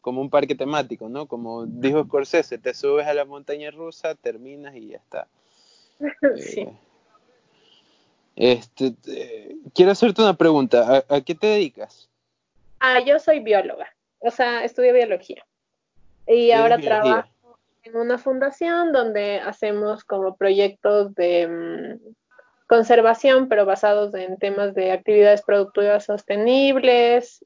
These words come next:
Speaker 2: y, mm, cosas así, manejo de territorio y esas cosas.
Speaker 1: Ah, qué excelente. Eh,
Speaker 2: <laughs>
Speaker 1: la verdad es que es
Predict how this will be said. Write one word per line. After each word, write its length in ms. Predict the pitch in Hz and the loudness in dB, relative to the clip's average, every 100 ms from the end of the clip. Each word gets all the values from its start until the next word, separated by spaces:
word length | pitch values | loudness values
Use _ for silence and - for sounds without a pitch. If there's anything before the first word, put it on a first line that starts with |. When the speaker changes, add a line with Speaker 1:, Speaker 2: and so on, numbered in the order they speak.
| - | -12
Speaker 2:
y, 320 | 208 202 202 | -8 -6 -6
mm, 800 | 202 202 196 185 175 170 175 202 _ _ _ _ _ _ - - - _ _ | -6 -6 -6 -6 -8 -8 -10 -14 _ _ _ _ _ _ -20 -20 -20 _ _
cosas 280 | 330 330 320 | 4 8 6
así, 260 | 214 214 190 | 6 2 -2
manejo 320 | 240 247 262 | 0 2 4
de 80 | 233 | 4
territorio 640 | 190 175 185 190 180 175 - | 2 -2 -2 0 -2 -2 -12
y 80 | 180 | -14
esas 200 | 202 - | -16 -18
cosas. 400 | - - - - _ _ _ - | -18 -18 -20 -20 _ _ _ -12
Speaker 1:
Ah, 120 | 139 | -10
qué 120 | 156 | -4
excelente. 840 | 127 - - 110 107 135 139 - - _ _ - - - | -4 -6 -4 -2 0 -4 -4 -12 -18 _ _ -20 -20 -2
Eh, 360 | 127 135 131 127 | 2 4 4 0
Speaker 2:
<laughs> 1040 | - _ _ _ _ _ _ _ - - | -8 _ _ _ _ _ _ _ -20 -14
Speaker 1:
la 180 | 127 135 | -4 0
verdad 180 | 131 160 | 2 0
es 40 | |
que 80 | - | -2
es 260 | 156 - - | -6 -8 -20